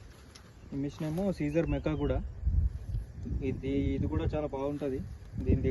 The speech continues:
డ్రాగ్ కెపాసిటీ ఫి-, ఫిఫ్టీన్ కేజీ ఉంటుంది. మనకైతే ఎంత పెద్దది పడ్డా కూడా కొంచెం టెన్షన్ అయితే ఉండదు. ఈ రాడ్ అయితే నేను దగ్గర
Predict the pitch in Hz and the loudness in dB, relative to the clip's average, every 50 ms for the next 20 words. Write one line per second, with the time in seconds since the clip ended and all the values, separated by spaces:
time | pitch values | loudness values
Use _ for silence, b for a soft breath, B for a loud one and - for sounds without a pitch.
0 | 131 135 135 131 131 135 - - 147 - 151 - - 127 117 110 101 - 147 139 | 4 6 6 6 6 4 4 2 2 4 4 4 6 6 6 6 6 6 2 0
1 | 143 - - - - - 147 143 135 143 143 135 143 143 143 135 139 135 127 135 | -2 -6 -12 -6 -2 2 2 4 4 4 4 4 4 2 2 2 2 2 2 2
2 | 175 - - - - - - - - - - - - - - - - - - - | 0 -4 -8 -14 -18 -18 -14 -10 -8 -6 -6 -6 -6 -6 -8 -8 -10 -10 -14 -16
3 | - - 139 135 135 131 139 131 127 160 165 170 160 147 135 131 131 131 147 139 | -16 -12 -10 -6 -2 -2 -2 -2 -2 -4 -4 -2 -2 -2 -2 -2 -4 -4 -4 -4
4 | 151 143 147 151 147 143 139 135 151 147 147 151 - - - - 127 117 - - | -2 -2 0 0 0 0 2 2 2 0 0 -2 -6 -6 -6 -6 -6 -6 -6 -6
5 | 131 131 131 135 123 120 - 127 131 123 - 143 143 143 - 143 139 135 127 127 | -6 -6 -6 -8 -8 -8 -8 -8 -8 -8 -8 -8 -8 -8 -8 -8 -8 -8 -8 -10
6 | 131 - - - - - - 123 120 123 123 135 143 143 147 147 139 165 160 156 | -10 -12 -14 -16 -16 -14 -12 -8 -6 -4 -4 -4 -4 -4 -6 -6 -6 -8 -8 -8
7 | 143 131 131 123 131 135 | -8 -8 -8 -8 -8 -6